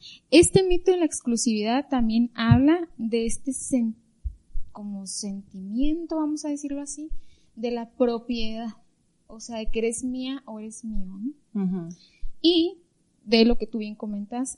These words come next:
Speaker 1: de esta idea de la monogamia.
Speaker 2: Ujú.
Speaker 1: O sea, de que somos seres que, bueno, que esto tiene que ver con otro mito, pero no vamos a profundizar en eso, del emparejamiento, o sea, de que
Speaker 2: Ujú.
Speaker 1: la pareja es natural y es universal. Esto, ¿no? O sea,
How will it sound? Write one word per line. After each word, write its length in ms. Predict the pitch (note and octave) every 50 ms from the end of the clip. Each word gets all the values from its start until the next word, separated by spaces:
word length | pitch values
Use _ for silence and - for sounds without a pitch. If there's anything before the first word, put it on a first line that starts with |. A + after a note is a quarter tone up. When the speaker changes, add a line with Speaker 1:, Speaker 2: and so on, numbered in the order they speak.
| _ -
Speaker 1:
de 260 | G3+ G3 G3 G3 G3+
esta 240 | G3+ - - A#3 G#3+
idea 380 | G#3+ G#3+ G#3+ G#3+ G#3+ G#3 G#3+
de 260 | G#3+ G#3+ A3 A3 A3 -
la 120 | A3 G#3+ G#3
monogamia. 520 | G3+ F#3 F#3 F#3 F#3 F3+ F#3+ F3+ E3+ - - - _ _ _ -
Speaker 2:
Ujú. 380 | F#3+ F#3 F3 F#3 F3+ E3+ E3+ E3 _ _ - - - - -
Speaker 1:
O 60 | -
sea, 240 | - - G3+ F#3+ G3
de 120 | G3+ G#3 G3+
que 300 | - - A3 A3+ A3+ A3+
somos 340 | - B3 A3 A3 A3+ A3 -
seres 360 | A#3+ A3 A3+ A3+ A#3+ A#3 -
que, 340 | - - A#3 A#3 A#3+ B3 - -
bueno, 240 | A3 A#3+ A#3 A3
que 80 | A3+ A#3
esto 120 | G#3+ - -
tiene 160 | A3 G#3+ G#3
que 80 | - A3
ver 100 | G#3 -
con 120 | A3+ G#3+
otro 140 | G#3 - B3+
mito, 200 | B3+ B3 - -
pero 140 | - G#3+ G3+
no 60 | G3 G3
vamos 200 | G3 G#3 G#3+ A3+
a 40 | A3
profundizar 480 | - G#3 - A#3 A#3 A3 A3 A#3+ A#3+
en 120 | A#3+ B3 C4
eso, 220 | B3+ - C4 B3+ - - - - - - _
del 180 | - - A3+ A#3
emparejamiento, 760 | A3+ A3+ A#3 A3+ A3 A3+ - B3+ C4 C#4+ D#4+ F4 E4+ - _
o 40 | -
sea, 140 | - B3+ G3+
de 60 | F#3+
que 60 | F#3 G#3+
Speaker 2:
Ujú. 40 |
Speaker 1:
la 140 | A3+ A3 -
pareja 300 | - G3+ G#3+ G#3 - B3+
es 120 | A#3+ - B3+
natural 480 | B3 A#3+ - A3+ A3 G#3 G#3+ G#3 G#3 G3+
y 60 | A3+
es 140 | A3 - A#3+
universal. 500 | A#3 A3 G#3+ G#3 - - - - - - - _ _ _ _ _ _ _ _ _ _ _ _ -
Esto, 300 | G3 G#3+ - - G#3+ G3+
¿no? 120 | A3+ C4
O 40 | B3
sea, 200 | - C4 A3+